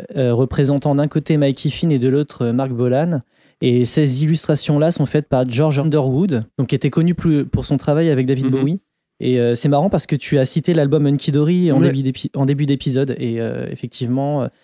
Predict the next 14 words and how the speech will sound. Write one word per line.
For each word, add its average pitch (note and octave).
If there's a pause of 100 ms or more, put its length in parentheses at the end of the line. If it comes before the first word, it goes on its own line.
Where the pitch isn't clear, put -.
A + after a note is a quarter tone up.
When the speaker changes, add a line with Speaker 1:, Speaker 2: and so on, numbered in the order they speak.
(120)
Speaker 1:
c'était, B2+
euh, A2+
Underwood B2
qui -
avait A2+
fait -
la A#2+
pochette C3
d'Hunky B2
Dory A#2+ (240)
cette -
Speaker 2:
Mhm. -
Speaker 1:
même B2+
année-là. A#2